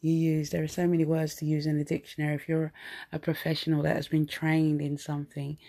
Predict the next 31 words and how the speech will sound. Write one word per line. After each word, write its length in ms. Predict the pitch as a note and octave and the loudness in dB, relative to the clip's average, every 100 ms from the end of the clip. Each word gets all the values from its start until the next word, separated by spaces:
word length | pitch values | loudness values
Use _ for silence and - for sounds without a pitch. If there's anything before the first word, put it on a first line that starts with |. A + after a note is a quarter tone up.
| - - - | -20 -20 -4
you're 160 | D#3 | 0
using 400 | D#3 D#3 D3+ D#3 | 2 2 2 0
specific 600 | D3 - D3 D#3+ - - | -2 -6 -6 -6 -4 -6
words, 400 | D#3+ D#3 D3+ D3 - | -4 -2 -2 -2 -4
that 200 | D3 C#3 | -2 0
means 340 | D3 D3 C#3+ | 0 0 -2
that 180 | - D#3+ | -6 -6
you 220 | D#3 D3 | -2 -4
just 240 | D3 C3+ | -4 -6
let 160 | D#3 D3+ | -4 -2
me 80 | D3 | 0
know. 300 | D#3 D3 C#3+ - - - | 2 2 -2 -8 -20 -10
And 100 | E3 | -2
I 40 | D#3 | -2
said 260 | - D#3+ | 2 0
to 80 | - | 2
them, 160 | D3+ D3 | 0 0
"You've 180 | C#3+ | 0
made 180 | D#3+ D#3 | 2 2
me 100 | D3 | 2
realise 440 | C#3+ D3 C#3+ C#3+ C#3+ | 2 0 0 -4 -4
we're 60 | |
in 80 | C#3+ | -2
a 60 | C#3+ | 0
war 240 | C#3+ D3 | 0 0
zone." 340 | C#3+ D3 D3 | -2 -2 -2
So 320 | D3 D#3 C#3+ D3 - - - - | -4 -2 -2 -4 -10 -20 -20 -2
I 80 | E3 | 4
went 260 | D#3+ D#3+ - | 6 4 0
to 100 | - | -4
war. 440 | D#3 D#3+ D#3 D3 | 0 2 2 0